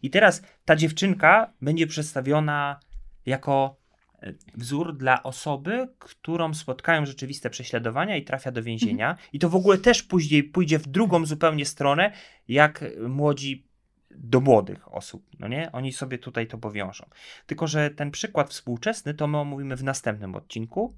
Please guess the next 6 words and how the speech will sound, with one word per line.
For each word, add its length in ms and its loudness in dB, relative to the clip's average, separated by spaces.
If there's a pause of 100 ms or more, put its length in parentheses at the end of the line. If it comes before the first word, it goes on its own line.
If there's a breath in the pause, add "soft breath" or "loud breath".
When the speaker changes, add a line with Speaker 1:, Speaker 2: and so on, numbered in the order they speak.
(360)
Speaker 1:
bo 100 -6
ten 180 -2
już 180 -8 (220)
trwa 220 -4
dwadzieścia 440 -8
minut, 460 -4